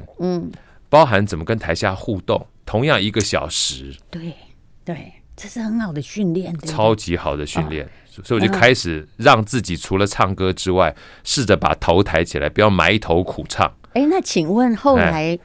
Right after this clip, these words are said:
Speaker 1: 不要埋头苦唱，跟大家拉嘞之后，真的有收到小费了吗？
Speaker 2: 超多。
Speaker 1: 哇。
Speaker 2: 一年，一年，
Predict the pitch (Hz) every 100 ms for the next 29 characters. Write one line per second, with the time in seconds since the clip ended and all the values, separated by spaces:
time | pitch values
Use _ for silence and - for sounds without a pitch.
0 | - 180 208 240 208 175 - 170 180 175
1 | 175 - 139 196 - 196 - 202 214 202
2 | 190 185 175 143 151 165 170 170 165 175
3 | 156 220 220 202 151 120 185 170 180 165
4 | - 156 - 180 160 - 80 78 - -
5 | 85 82 85 78 76 78 - 294 294 285
6 | 262 226 208 185 165 160 - - _ _
7 | _ _ _ - 143 117 95 101 120 98
8 | 85